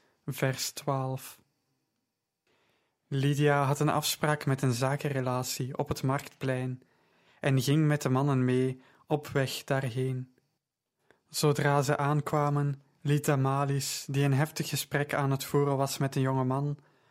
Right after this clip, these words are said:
haar klant abrupt staan en begon achter de mannen aan te lopen. Paulus en Silas wisselden een geërgerde blik.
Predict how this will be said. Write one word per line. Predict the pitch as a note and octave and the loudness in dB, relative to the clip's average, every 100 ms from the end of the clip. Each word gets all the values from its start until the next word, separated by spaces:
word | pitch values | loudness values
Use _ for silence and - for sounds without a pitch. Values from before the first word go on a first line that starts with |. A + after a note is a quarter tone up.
| _ _ | _ _
haar | D3+ D3+ - | 0 0 2
klant | C#3 D3+ D#3+ C#3+ | 2 2 2 0
abrupt | C#3+ D3 D3+ - | 0 0 -2 -2
staan | - - C3+ C3+ C3+ _ _ _ _ _ | -2 -2 0 -2 -4 _ _ _ _ _
en | - | -2
begon | C#3+ C#3 E3 F3 | 2 4 2 0
achter | D3 - D3+ | -4 -2 0
de | C3+ | 0
mannen | B2+ C#3 C#3 C3+ | 0 0 0 0
aan | C3+ C3+ | -2 -2
te | C3+ | -2
lopen. | C3 C3+ C3 C3+ B2 _ _ _ _ _ _ _ _ _ _ _ - | -2 -4 -4 -8 -10 _ _ _ _ _ _ _ _ _ _ _ -2
Paulus | C#3+ D3 D3+ D3 | 2 4 4 2
en | C3+ | 0
Silas | - D#3+ D#3 D3+ - | 0 0 0 0 0
wisselden | D3+ D3+ E3 C#3+ C#3 C#3 - | 0 0 0 0 0 0 0
een | C3+ | 0
geërgerde | C#3 - D3 C3+ C#3+ C3+ | 0 0 -2 -2 -4 -4
blik. | C3 C#3 C#3 - | -2 -4 -6 -14